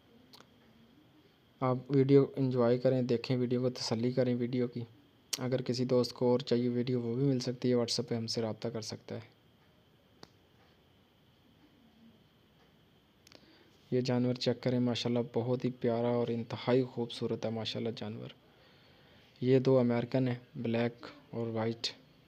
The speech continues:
माशाल्लाह, बहुत अच्छे हाई क्वालिटी के जानवर हैं,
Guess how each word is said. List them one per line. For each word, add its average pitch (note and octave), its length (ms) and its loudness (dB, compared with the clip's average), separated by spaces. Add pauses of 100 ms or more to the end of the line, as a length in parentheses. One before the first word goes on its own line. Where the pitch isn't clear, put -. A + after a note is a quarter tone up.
(1400)
माशाल्लाह, A#2+ 400 0 (100)
बहुत A#2+ 240 2
अच्छे B2 300 -2
हाई A#2+ 260 -2
क्वालिटी A#2+ 400 0
के B2 100 0
जानवर A#2 380 -4
हैं, A2 100 -8